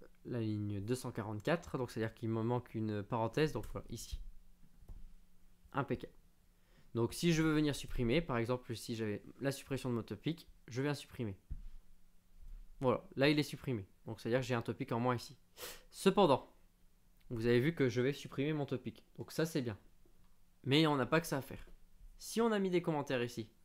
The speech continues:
bah, il faut venir supprimer tous les commentaires. C'est très simple. Donc avant de supprimer le topic, vous allez toujours faire la suppression d'abord des commentaires. Donc,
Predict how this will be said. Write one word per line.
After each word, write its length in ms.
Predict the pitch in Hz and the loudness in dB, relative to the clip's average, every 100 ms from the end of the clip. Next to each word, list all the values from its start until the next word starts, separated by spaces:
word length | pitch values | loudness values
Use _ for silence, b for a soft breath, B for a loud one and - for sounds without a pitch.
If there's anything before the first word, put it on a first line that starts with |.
| _ _ _ - - | _ _ _ -16 -10
bah, 80 | |
il 60 | 104 | -8
faut 120 | - | -8
venir 260 | 101 107 131 | -6 -4 -4
supprimer 400 | - - 107 117 | -6 -10 -6 -6
tous 140 | - | -4
les 100 | 123 | -4
commentaires. 460 | 120 107 - - - _ - _ _ _ _ - | -4 -6 -8 -16 -20 _ -20 _ _ _ _ -20
C'est 140 | - | -14
très 140 | - 120 | -6 -6
simple. 260 | 104 92 - - B B B B B B | -6 -12 -14 -20 B B B B B B
Donc 300 | 110 107 - - - - - | -2 -2 -8 -20 -20 -20 4
avant 220 | 151 156 | 6 6
de 80 | 151 | 4
supprimer 400 | 135 139 147 135 | 0 -2 0 2
le 80 | 127 | 4
topic, 460 | 123 107 135 - - - | 2 0 -2 -4 -16 -16
vous 300 | - 113 113 | -8 -4 0
allez 240 | 117 117 117 | 2 0 -2
toujours 500 | - 135 120 127 - - - - - - - | -6 -4 0 -2 -4 -14 -14 -14 -14 -16 -16
faire 420 | - 120 113 - - | -4 0 0 -4 -8
la 120 | 120 | -6
suppression 520 | - 120 120 - 127 | -6 -4 -4 -2 -2
d'abord 420 | 117 104 110 - - - - - - | 0 0 -2 -4 -18 -20 -20 -20 -14
des 240 | 113 123 | -2 0
commentaires. 440 | 127 113 101 - - - - b b b b | 2 -2 -6 -12 -18 -20 -20 b b b b
Donc, 300 | 120 127 - | 0 0 -4